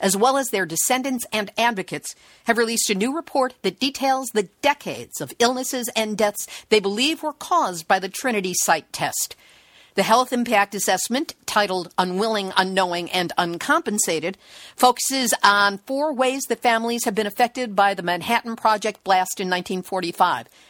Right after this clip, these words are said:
Generations of illnesses and deaths, lack of access to health care, economic struggles, and fears of severe health problems for future generations. Interesting story. We'll link to it on our website,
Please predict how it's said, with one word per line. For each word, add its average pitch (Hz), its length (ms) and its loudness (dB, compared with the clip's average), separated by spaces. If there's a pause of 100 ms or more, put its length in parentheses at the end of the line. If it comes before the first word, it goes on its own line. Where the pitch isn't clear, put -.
(280)
Generations 151 640 -4
of 147 80 -10
illnesses 156 460 -6
and 147 200 -8
deaths, - 400 0 (280)
lack 185 280 2
of 190 80 -2
access 190 460 2
to 202 140 -6
health - 300 0
care, 196 280 0 (260)
economic 302 520 2
struggles, 285 560 -2 (200)
and 196 160 2
fears 311 420 -2 (100)
of 196 80 -4
severe 233 380 0
health 240 280 -2
problems 226 540 0
for 208 180 -2
future 202 320 -2
generations. 170 800 -2 (560)
Interesting 180 480 -2
story. 320 500 0
We'll 240 140 -2
link 247 220 -2
to 262 140 -2
it 247 120 0
on 208 160 2
our 208 240 0
website, 208 520 0